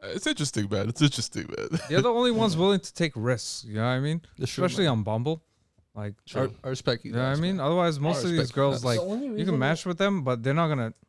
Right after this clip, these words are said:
Speaker 2: they don't take the risks to, like, message you.
Speaker 3: I
Speaker 2: Know what I
Speaker 3: respect
Speaker 2: mean?
Speaker 3: you, man.
Speaker 2: Ugh.
Speaker 3: I respect you guys.
Speaker 1: Yeah.
Speaker 3: On your
Speaker 4: The only
Speaker 3: mic.
Speaker 4: thing I don't like about Bumble is that the ladies have to message you first,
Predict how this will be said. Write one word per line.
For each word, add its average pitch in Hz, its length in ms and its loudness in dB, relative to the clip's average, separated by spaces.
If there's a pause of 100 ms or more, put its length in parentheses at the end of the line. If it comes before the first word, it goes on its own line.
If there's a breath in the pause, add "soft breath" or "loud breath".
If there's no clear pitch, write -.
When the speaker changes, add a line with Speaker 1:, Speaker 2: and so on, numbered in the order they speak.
(560)
Speaker 2:
they 160 80 -10
don't 160 180 -4
take 104 160 -6
the 107 100 -10
risks 104 340 -12
to, 107 80 -14
like, 101 240 -8 (1300 loud breath)
message 107 340 -6
you. 135 140 0
Speaker 3:
I 160 60 -2
Speaker 2:
Know 160 60 -6 (580)
what - 80 -6
I 349 40 2
Speaker 3:
respect 160 280 4
Speaker 2:
mean? 180 80 -2
Speaker 3:
you, 113 80 2
man. 117 160 -2 (520)
Speaker 2:
Ugh. 117 120 -12 (340)
Speaker 3:
I - 60 -2
respect 117 320 -6
you - 60 -10
guys. - 340 -12 (260)
Speaker 1:
Yeah. - 140 -14 (2500)
Speaker 3:
On 123 60 -4
your 117 80 0
Speaker 4:
The 113 60 0
only 185 140 0
Speaker 3:
mic. 202 80 -6
Speaker 4:
thing 196 140 -4
I 156 100 0
don't 143 220 -2
like 135 200 2
about 131 260 0
Bumble 123 440 -2 (240)
is 120 160 -10
that 117 240 -2
the 123 60 -8
ladies 127 340 -4
have 123 180 -8
to 120 80 -20
message 113 380 -20
you 117 80 -18
first, - 480 -18